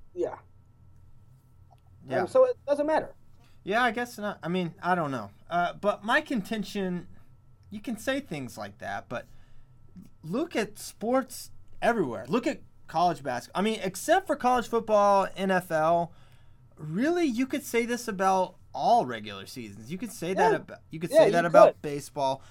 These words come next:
Speaker 2: An individual baseball game is, it doesn't matter if you lose sixty-seven to nothing. Um, in a basketball game, there's, there's eighty-two games. You can drop one.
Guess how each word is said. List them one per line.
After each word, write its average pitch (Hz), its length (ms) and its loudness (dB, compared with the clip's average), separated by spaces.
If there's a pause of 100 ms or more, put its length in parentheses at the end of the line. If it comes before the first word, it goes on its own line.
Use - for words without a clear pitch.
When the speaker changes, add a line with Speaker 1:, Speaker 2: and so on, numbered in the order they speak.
Speaker 2:
An 165 120 -4
individual 277 540 0
baseball 185 400 -2
game 160 400 -4
is, 147 240 -8 (280)
it - 100 -20
doesn't 262 280 -2
matter 277 240 -2
if 233 160 -2
you 175 60 -2
lose 185 240 -2
sixty-seven 202 580 -4
to 196 80 -4
nothing. 254 380 -4 (480)
Um, 170 360 0 (320)
in 196 140 -2
a 233 60 2
basketball 214 480 2
game, 143 220 -4
there's, 139 340 -8
there's 147 380 -8 (180)
eighty-two 208 480 -2
games. 175 400 0
You 190 60 -4
can 226 160 -6
drop 202 340 2
one. - 260 -16